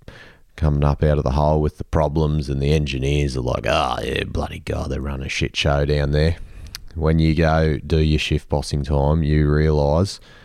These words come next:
how bloody hard it is to execute a successful shift. It is impossible. There is just so many things that go wrong. Any piece of machinery can go down. Like,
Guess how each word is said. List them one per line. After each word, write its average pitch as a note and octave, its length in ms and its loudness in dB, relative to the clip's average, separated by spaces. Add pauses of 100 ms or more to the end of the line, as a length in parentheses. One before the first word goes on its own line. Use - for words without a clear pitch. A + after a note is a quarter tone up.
(500)
how C#2+ 580 0
bloody C#2+ 380 0
hard C#2 340 0
it C2+ 100 -2
is C2+ 420 -2 (680)
to D2 460 0
execute D2 580 -2
a C2 60 -2
successful - 720 -4
shift. - 460 -6
It C#2 160 -2
is C#2+ 160 0
impossible. C#2 760 0
There D2+ 200 2
is D2 160 -2
just - 340 -4 (480)
so F2 560 0
many D#2+ 240 4
things D2+ 320 0
that - 160 -8
go D2 220 0
wrong. C#2 260 0
Any D#2+ 260 2
piece D2+ 300 0
of C#2 80 -4
machinery D#2 540 2
can D2 180 -4
go D2 280 2
down. C2+ 260 0
Like, D2+ 180 0